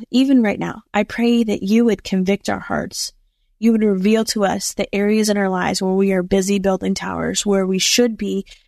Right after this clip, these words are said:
busy listening to you. God, I thank you that you are the name giver, that you give us purpose and function for our lives, that, that the plan that you have for us is so much better than anything we could build ourselves anyway.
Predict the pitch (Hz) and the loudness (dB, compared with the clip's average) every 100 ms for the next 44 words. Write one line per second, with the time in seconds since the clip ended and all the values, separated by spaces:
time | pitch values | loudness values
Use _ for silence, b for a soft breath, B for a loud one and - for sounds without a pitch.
0 | - 214 190 196 196 208 _ _ _ _ | -2 0 0 -2 -4 -8 _ _ _ _
1 | - 208 226 202 190 185 - 233 240 240 | 0 2 2 0 0 -2 -4 -4 -4 -6
2 | _ _ _ _ _ - 220 220 190 226 | _ _ _ _ _ -2 0 0 0 -2
3 | 220 - 165 202 - - 208 202 208 233 | -2 -4 -8 -8 -10 -4 -4 0 2 2
4 | 226 175 175 180 190 190 190 185 180 165 | 0 -4 -4 -2 0 2 2 0 -2 -4
5 | 185 - _ _ _ _ 208 196 208 233 | -6 -10 _ _ _ _ -2 0 2 2
6 | 214 202 180 180 - - 240 247 226 - | 2 0 0 -4 -6 -4 -2 0 -2 -2
7 | 180 - - 214 220 226 214 214 196 196 | -8 -8 -4 -2 0 -2 -2 -2 0 0
8 | 196 196 196 - 190 b b - 196 190 | -2 -2 -2 -2 -4 b b -6 0 0
9 | 190 185 240 247 247 202 226 240 233 208 | -2 -6 0 2 2 2 0 0 -2 -4
10 | 202 - - 196 196 208 196 - 220 247 | -6 -6 -2 0 0 -4 -4 -4 -2 2
11 | 240 - 202 202 202 208 196 202 208 196 | 2 0 -2 -2 -2 -2 -2 0 0 0
12 | 196 196 190 185 190 185 180 180 170 175 | 0 0 0 0 0 0 -2 -4 -4 -4
13 | 160 147 - - | -4 -6 -8 -14